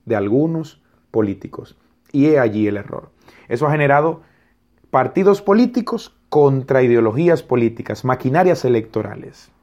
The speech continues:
Interesa llegar al poder al precio que sea y por encima de quien sea, y haciendo la inversión que haga falta.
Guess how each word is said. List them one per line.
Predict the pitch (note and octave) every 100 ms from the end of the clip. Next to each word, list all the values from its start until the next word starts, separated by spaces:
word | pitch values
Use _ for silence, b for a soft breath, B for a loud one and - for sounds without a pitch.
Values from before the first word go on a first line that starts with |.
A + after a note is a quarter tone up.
| _ _ _ _ _ _ -
Interesa | C#3 B2+ C#3 E3+ F3+
llegar | C#3+ D3+
al | D#3+ D3
poder | D3 D3 G#3+ A#3+ - b b b
al | - A#2+
precio | B2+ D3 D#3 D#3 C#3
que | A2+
sea | - F#3 G#3+ A3
y | F#3
por | C#3+ A#2+
encima | A2+ - F3+ F3+
de | D3+ C#3
quien | C3 B2
sea, | - G3 A3 A3+ B B B -
y | B2+
haciendo | B2 - D#3+ F3 F3 E3+ E3+ E3 B B
la | - B2+ B2
inversión | B2+ B2+ A#2+ A#2+ - D3 F3 G3 G3 F#3+ F#3+ F#3 F#3 F#3 F3+ F3 b b b b _ -
que | C3+ C3
haga | D#3 D3+
falta. | - B2 G#2 G#2 D#3+ F#3+ G3+